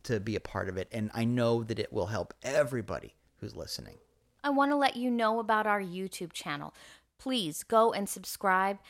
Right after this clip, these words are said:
Speaker 2: You are missing some amazing stuff if you're not subscribed. And, you know, you have to subscribe, and then you have to hit the notification bell on the actual videos that you're watching.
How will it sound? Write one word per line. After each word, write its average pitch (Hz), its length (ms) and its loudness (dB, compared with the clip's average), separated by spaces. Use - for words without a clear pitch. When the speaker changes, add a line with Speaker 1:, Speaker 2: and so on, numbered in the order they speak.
Speaker 2:
You 196 200 0
are 190 100 4
missing 202 400 -2
some 190 180 -8
amazing 190 600 -2
stuff 185 320 0
if 180 140 -10
you're 185 80 -2
not 180 240 0
subscribed. 180 720 0
And, 202 460 2
you 220 100 -2
know, 196 140 4
you 196 200 0
have 220 180 4
to 254 100 -8
subscribe, 262 520 6
and 208 140 0
then 196 80 2
you 220 80 2
have 233 200 2
to 240 80 -6
hit 233 180 -2
the 233 60 -2
notification 220 720 -2
bell 175 380 4
on 196 540 2
the 190 480 -2
actual 196 640 4
videos 190 360 2
that 165 140 -2
you're 170 100 -2
watching. 165 480 0